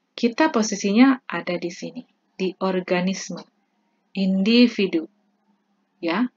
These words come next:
Manusia berasal dari sel, kemudian berkembang menjadi dua ratus triliun sel. Sel-sel ini. Nah, sedangkan organisme ini disusun oleh beberapa,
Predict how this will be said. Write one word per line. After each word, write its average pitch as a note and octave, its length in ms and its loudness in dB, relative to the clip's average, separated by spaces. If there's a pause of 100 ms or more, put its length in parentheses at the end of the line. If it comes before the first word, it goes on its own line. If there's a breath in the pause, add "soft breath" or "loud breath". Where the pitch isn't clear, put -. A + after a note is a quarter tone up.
(1120)
Manusia G#3+ 560 0
berasal F#3+ 480 2
dari E3+ 240 0
sel, F#3 400 -4 (340)
kemudian F#3 640 -2
berkembang G#3+ 480 2
menjadi F3 560 0
dua E3+ 320 -2
ratus F3+ 240 -10
triliun F#3+ 400 -2
sel. E3+ 400 -8 (720 loud breath)
Sel-sel F#3 640 -4
ini. - 240 -12
Nah, - 160 -16
sedangkan F3+ 400 -4
organisme B3 480 2
ini B3 480 4
disusun G#3+ 680 -2
oleh E3 400 -4
beberapa, F3 1000 -2